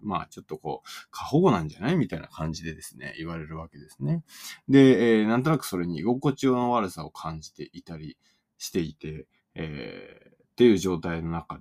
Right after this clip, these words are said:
で、まあ、ある日ですね、まあ、みんなでこう、山の、山に遊びに、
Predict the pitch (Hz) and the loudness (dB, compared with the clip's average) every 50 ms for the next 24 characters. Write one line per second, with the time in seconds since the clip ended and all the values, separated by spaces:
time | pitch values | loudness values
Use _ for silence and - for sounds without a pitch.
0 | - - 85 78 76 71 65 - _ - 107 92 85 180 190 165 156 - 87 80 | -14 -12 -10 -8 -8 -10 -12 -14 _ -2 0 2 4 4 4 2 2 0 -4 -8
1 | 80 76 - - 80 80 80 76 69 - - 90 87 85 90 110 127 143 147 143 | -10 -10 -10 -10 -10 -8 -8 -10 -12 -12 -8 -6 -4 -2 2 4 4 6 4 4
2 | 117 95 80 - _ - 85 82 82 - 92 92 101 110 120 123 123 123 123 123 | 2 0 -4 -6 _ -10 -10 -10 -8 -6 -4 -2 0 0 0 0 0 0 0 0
3 | 123 123 127 127 127 127 123 123 123 123 123 123 123 - 113 113 139 180 175 123 | 0 0 0 0 0 0 0 0 0 0 0 -2 -2 -2 0 2 4 4 4 4
4 | 87 80 - - 87 87 82 82 85 85 80 78 - | 2 0 -4 -8 -8 -8 -8 -8 -8 -8 -10 -10 -12